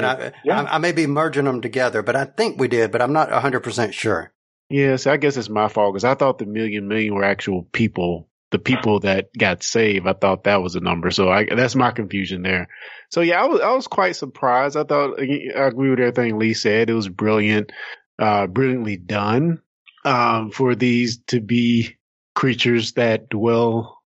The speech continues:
Speaker 2: uh, in the forest. And how are they gonna wind up in this library? I thought that was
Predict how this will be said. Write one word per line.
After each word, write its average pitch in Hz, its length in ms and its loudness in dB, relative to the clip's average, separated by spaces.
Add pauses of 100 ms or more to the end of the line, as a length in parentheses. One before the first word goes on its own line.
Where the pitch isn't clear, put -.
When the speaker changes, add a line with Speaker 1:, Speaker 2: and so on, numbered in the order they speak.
(140)
Speaker 2:
uh, 110 60 -4
in 117 140 -2
the 110 100 0
forest. 110 800 0 (360)
And 110 240 0
how 113 320 2
are 110 100 2
they 110 100 0
gonna 107 220 2
wind 101 240 2
up 98 100 -4
in 101 60 -4
this 95 140 -2
library? 98 580 2
I 104 60 0
thought 101 260 0
that 104 140 2
was 95 280 -2